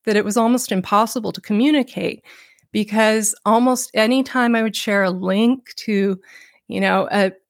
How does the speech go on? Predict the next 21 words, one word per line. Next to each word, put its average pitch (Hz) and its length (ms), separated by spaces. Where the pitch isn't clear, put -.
a 202 100
scientist 214 1000
or 180 180
a 175 60
physician 208 1000
or 180 420
some 202 260
kind 220 200
of 208 100
documentation 202 1120
that 185 300
countered 240 760
the 196 300
mainstream 208 800
mar-, 240 340
narrative 214 640
that 196 140
was 180 120
all 226 240
in 226 140
lockstep, - 720